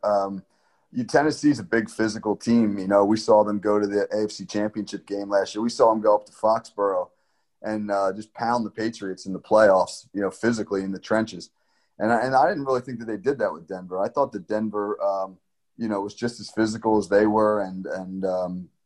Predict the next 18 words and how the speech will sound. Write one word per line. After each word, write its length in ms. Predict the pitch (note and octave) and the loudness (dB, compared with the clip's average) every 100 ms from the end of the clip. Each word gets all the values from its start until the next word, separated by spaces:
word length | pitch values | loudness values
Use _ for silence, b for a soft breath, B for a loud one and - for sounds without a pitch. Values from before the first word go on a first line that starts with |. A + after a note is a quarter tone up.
| _ | _
that, 200 | G#2 G2 _ | -4 -4 _
that 180 | G#2+ - | -4 0
Tennessee 380 | A2 A2 - G#2+ | 0 0 -2 -4
did 160 | G2+ | -2
not 220 | G#2 G#2 G#2 | 2 2 4
have 140 | G2 | 0
a 40 | |
distinct 460 | F2+ F#2+ - G#2+ G#2 | -2 -12 -4 -4 -4
advantage 460 | F2+ G2 G#2 F#2 G2 | -4 -2 0 -2 -4
up 160 | - | -4
front. 300 | - G2 - b b b b - | -2 -4 -4 b b b b -6
So, 420 | - A2+ A2+ A2+ | 4 4 4 2
you 80 | F3+ | -4
know, 100 | A#2 | 0
that 240 | A#2 A#2 | 2 2
bodes 300 | B2 A#2 A2 | 2 0 -2
well 280 | G#2+ A2+ A2 | -2 0 -2
for, 300 | - G2+ G2 | -6 -10 -10